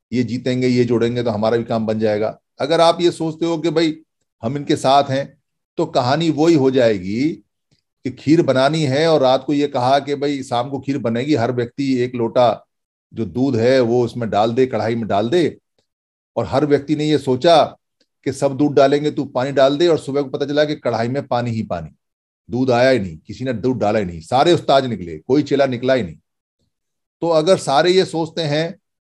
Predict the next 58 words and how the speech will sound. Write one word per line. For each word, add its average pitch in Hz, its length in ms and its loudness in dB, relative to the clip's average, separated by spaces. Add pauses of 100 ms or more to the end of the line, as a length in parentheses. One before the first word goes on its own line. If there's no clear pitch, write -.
(220)
कि 117 40 -4
बहुत 120 260 0
बढ़िया 139 280 2
समर 135 260 -2
संघ 131 240 -6
है, 123 360 0
समर 117 240 -8
संघ 120 180 -6
बहुत 123 160 2
बढ़िया 120 220 0
चल 117 160 -2
रहा 113 240 0
है, 113 300 2
हमें 95 260 -6
कुछ 120 160 -12
करने 117 180 -6
की 104 60 -4
जरूरत 110 180 -2
नहीं 110 200 -4
है, 113 180 -2
ये 113 80 -2
तो 110 100 -10
कर 110 180 -6
ही 113 60 -4
रहे 110 140 -2
हैं, 110 180 -4
देखो 107 220 -6
कितनी 110 260 -10
बड़ी 107 200 -4
बड़ी 110 180 -2
बातें 101 280 -2
कर 101 120 -6
रहे 101 160 -8
हैं, 101 200 -8 (460)
यहाँ 107 120 -4
योगेंद्र 110 360 -2
सर 113 120 -6
दिन, 101 280 -6
दिन 104 160 -4
रात 104 160 0
लगे 104 200 -4
हुए 104 200 -2
हैं, 104 140 -6
प्रकाश 101 300 -4
जी 104 80 -6
दिन 98 180 -8
रात 101 200 -4
लगे 98 160 -4
हुए 101 220 -4
हैं, 104 200 -8
कुरिल 101 240 -6
जी 104 80 -6
दिन 95 180 -4
रात 98 200 -2
लगे 98 160 -4
हुए 98 220 -2
हैं, 101 220 -8 (380)
ये, 98 100 -2